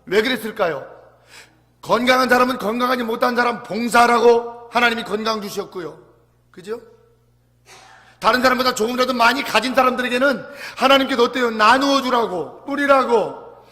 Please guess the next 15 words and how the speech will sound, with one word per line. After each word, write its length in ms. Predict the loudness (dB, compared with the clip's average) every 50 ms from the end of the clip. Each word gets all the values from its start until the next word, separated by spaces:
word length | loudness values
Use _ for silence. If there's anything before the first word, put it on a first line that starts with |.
| -16 -6
하나님께서 480 | -2 0 0 0 0 -2 -4 -6 -6
물질도 840 | -6 -8 -10 -6 -4 -4 0 2 2 2 2 0 -6 -12 -18 -18 -14 -6
맡겨주신 520 | -6 -6 -4 -4 -6 -6 -6 -10 -12 -10
줄 120 | -10 -10 -10
믿습니다. 640 | -10 -12 -12 -10 -10 -8 -4 -4 -4 -4 -4 -12 -18 -20 -20 -20 -20 -20 _ _ _ -20 -20 -14
죄송합니다만 720 | -10 -8 -2 -2 -2 -2 -2 -6 -6 -6 -4 -4 -4 -4 -6
제가 220 | -6 -4 -4 -4
예언컨대 640 | -4 -6 -8 -8 -10 -12 -8 -4 -2 -2 -2 -2 -6 -8 -18 -20 -20 -20 -20 _ _ -6
여러분들 340 | -2 -2 -2 -2 -4 -4 -2
하나님이 320 | -2 -4 -4 -4 -8 -10
부르시면 720 | -12 -12 -12 -10 -10 -10 -6 -4 -2 0 -2 -2 -4 -12 -18 -20 -20 -16
이 60 | -8
세상 240 | -4 -2 -2 -2 -2
떠날 260 | 0 0 0 0 0
때 200 | 0 -2 -2 -4